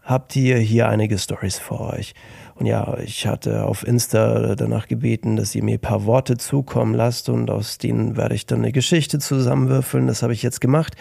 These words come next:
Ich habe mir da eine Handvoll rausgepickt und zwar Zahnfleischbluten, Camel Toe, Waschmittel, Dreckszeug, Kuriositäten, Wurzeloperation, Risotto, Sonnenuntergang,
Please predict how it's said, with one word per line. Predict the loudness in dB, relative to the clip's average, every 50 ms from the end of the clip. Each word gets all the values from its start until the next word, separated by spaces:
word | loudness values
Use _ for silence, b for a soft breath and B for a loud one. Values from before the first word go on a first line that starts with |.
| B B B B B B B B B B
Ich | 2 2 2 2 0 0 0
habe | 2 2 4
mir | 4 4
da | 4 4
eine | 4 4 4 4 4
Handvoll | 2 2 2 2 0 2
rausgepickt | 4 4 2 2 0 -2 -4 -6 -4 -2 0 0 0 0 -2 -2
und | 0 0 0 -2
zwar | -4 -6 -2 0 2 4 4 4 2 0 -2 B B B B B B B B
Zahnfleischbluten, | 0 2 2 4 4 2 2 2 2 4 4 2 0 -4 -6 -2 0 0 0 -2 -2 0 0 2 2 0 0 -2
Camel | 0 2 4 4 4 2 0
Toe, | 0 0 0 2 4 4 4 2 2 2
Waschmittel, | 0 0 0 2 2 2 2 2 0 0 0 2 2 2 0
Dreckszeug, | 0 0 0 0 0 -2 -10 -10 -10 -6 -2 0 2 2 2 2 0 -2 B B B B B B B
Kuriositäten, | 0 2 4 4 4 2 2 2 0 -2 -2 -2 -2 0 0 0 -2 -2 -2 -2 -2 -4 -6 B B B B B B
Wurzeloperation, | 0 0 0 0 0 -2 -2 0 0 0 0 0 2 2 2 0 0 -4 -4 0 2 2 4 4 2 2 2 2
Risotto, | 2 2 0 2 4 2 2 2 0 0 2 2 2 2
Sonnenuntergang, | 2 2 4 4 4 4 4 2 2 2 0 0 0 2 2 2 2 2 2 2 0 -2 -6